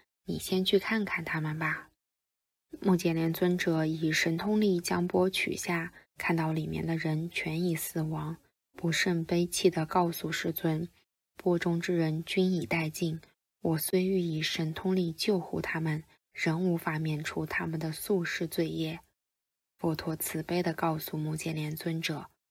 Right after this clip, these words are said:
“久远以前，有一个村落，村中有一个大池塘。”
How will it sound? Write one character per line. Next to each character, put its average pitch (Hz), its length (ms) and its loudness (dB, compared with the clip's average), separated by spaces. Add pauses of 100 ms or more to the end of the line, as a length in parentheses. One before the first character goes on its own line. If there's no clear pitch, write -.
(160)
“久 160 200 0
远 170 240 0
以 156 140 -2
前， 156 420 -6 (200)
有 151 160 -2
一 151 100 -4
个 170 160 0
村 185 360 -2
落， 185 280 0 (340)
村 202 300 0
中 196 220 2
有 180 160 0
一 - 60 -6
个 170 120 -2
大 175 220 -2
池 - 260 -2
塘。” 156 380 -4